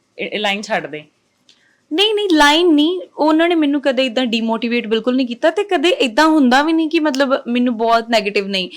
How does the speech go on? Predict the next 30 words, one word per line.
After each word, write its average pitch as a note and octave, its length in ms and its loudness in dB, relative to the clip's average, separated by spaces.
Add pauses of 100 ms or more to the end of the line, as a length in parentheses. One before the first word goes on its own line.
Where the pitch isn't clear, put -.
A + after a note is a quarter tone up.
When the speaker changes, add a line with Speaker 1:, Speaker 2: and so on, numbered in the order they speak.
(260)
Speaker 2:
ਇਹ C#4+ 120 4
ਮੈਂ E4+ 100 0
ਤੁਹਾਨੂੰ F4 160 0
ਦੱਸਿਆ D4+ 280 0
ਕਿ F4 120 -4
ਮੇਰਾ D4+ 200 0
ਇੰਟਰਵਿਊ B3 500 -2
ਸੀਗਾ, A#3+ 300 -4
Speaker 1:
ਹਮ। G#3 280 -16
Speaker 2:
Facebook G3 520 0
ਤੇ G3 80 -2
ਸੀਗਾ। F#3+ 280 -8 (460)
ਮੈਨੂੰ D#4 320 2
ਕਦੇ F#4 340 0
ਵੈਸੇ D4 300 2
ਹੇਟ C4 420 0
ਦਾ, A#3+ 240 2
ਟੱਚਵੁੱਡ, B3 500 -2
ਮੈਨੂੰ B3 320 0
ਨਹੀਂ B3+ 160 0
ਕਦੇ A#3 340 0
ਮਤਲਬ G3 540 -2 (260)
ਸਾਹਮਣਾ A#3 400 2
ਕਰਨਾ G#3+ 320 0
ਪੈਂਦਾ, G#3+ 260 -2
ਮੈਨੂੰ B3 220 0
ਬੜਾ A3+ 220 0
ਪਿਆਰ A3 300 2
ਮਿਲਦਾ F#3 460 0
ਆ। A#3+ 60 -12